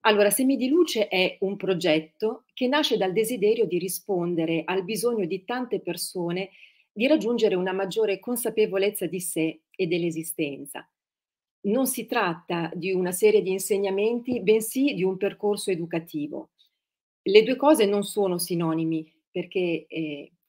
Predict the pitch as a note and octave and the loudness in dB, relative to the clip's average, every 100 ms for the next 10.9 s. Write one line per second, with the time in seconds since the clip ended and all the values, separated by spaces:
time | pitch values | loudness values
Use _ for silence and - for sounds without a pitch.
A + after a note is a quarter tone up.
0 | _ _ A3 A3 - G3+ A3+ B3+ G3+ F#3 | _ _ 0 0 2 2 2 2 0 0
1 | F#3 G3+ G#3 G#3 F#3+ F3 - _ G3+ F#3 | 0 0 -2 -2 -2 -2 -8 _ -6 -4
2 | A#3+ A3+ G3+ E3 F#3 F#3 F#3 - A#3+ C4+ | -2 0 0 -2 0 0 -2 -4 -2 -2
3 | A3+ G3 - F3+ F3+ F3+ F#3 G#3 F#3+ D#3+ | -2 -2 -2 -2 0 -2 0 0 2 -2
4 | D#3 D3+ D#3 - D#3+ D#3 D3 - - E3+ | -4 -6 -6 -4 -2 -2 -4 -8 -8 -2
5 | D#3+ D3+ - D#3 D#3 D#3 G3 D3 D#3 E3 | -2 -4 -6 -4 -4 -2 -2 -2 -4 -6
6 | - - - - A#3+ C#4 A3 - C#4 C4+ | -10 -20 -20 0 2 2 2 0 0 -2
7 | C4+ - E3 F3 G#3+ - F#3 F#3 - - | -2 -2 0 2 -2 0 0 0 -2 0
8 | F#3+ A3 F#3 D#3+ E3 G3+ E3 D#3+ E3+ E3+ | 0 2 2 0 0 0 0 0 -6 -4
9 | F#3+ G3+ G#3+ - F#3+ F3+ F#3+ F#3+ E3 D#3+ | -2 -2 -4 0 0 2 0 2 -2 -2
10 | D#3+ E3 E3 G3+ F#3+ F#3+ F3 F#3+ A3 | -2 -2 0 0 4 4 4 0 -2